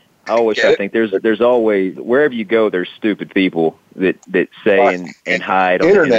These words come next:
Speaker 1: internet and say
Speaker 2: allows
Speaker 1: some
Speaker 2: you to
Speaker 1: dumb
Speaker 2: look
Speaker 1: things.
Speaker 2: up and talk to them. Yeah, and the internet allows us to talk to or interact with those people on a daily basis.
Speaker 1: Yeah.
Speaker 2: Mm.
Speaker 1: Yeah, and there's,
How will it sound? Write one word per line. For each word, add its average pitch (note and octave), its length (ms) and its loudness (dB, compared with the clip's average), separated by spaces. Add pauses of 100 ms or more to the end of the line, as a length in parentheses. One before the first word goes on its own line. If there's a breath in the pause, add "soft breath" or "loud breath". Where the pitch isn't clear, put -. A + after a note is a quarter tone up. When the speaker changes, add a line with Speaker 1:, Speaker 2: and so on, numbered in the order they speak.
(100)
Speaker 1:
internet F2 200 0
and D#2+ 80 -20
say A#2+ 80 -6
Speaker 2:
allows F#2 200 2
Speaker 1:
some - 100 -6
Speaker 2:
you C3 40 2
to F#2+ 80 -4
Speaker 1:
dumb E2+ 180 -8
Speaker 2:
look D3 160 0
Speaker 1:
things. F2 120 0
Speaker 2:
up - 60 -8 (100)
and G#2 120 -10 (120)
talk E3 240 0
to - 80 -20
them. - 80 -20 (400)
Yeah, G#2 200 2
and G#2 220 2
the A2 60 2
internet C3+ 280 4
allows A2+ 320 4
us G#2 120 -10
to F#2 200 -2 (120)
talk G#3+ 260 -2
to C#2 320 -6
or G#2 320 0
interact C3+ 440 2
with - 120 -10
those G#2 160 0
people - 400 -2 (220)
on E2 120 -12
a E2 60 -12
daily D3+ 360 2
basis. D3+ 420 0 (1300)
Speaker 1:
Yeah. F2+ 320 0 (840)
Speaker 2:
Mm. A#2+ 360 2
Speaker 1:
Yeah, G2 320 0 (220)
and G2+ 200 -2
there's, G2+ 240 2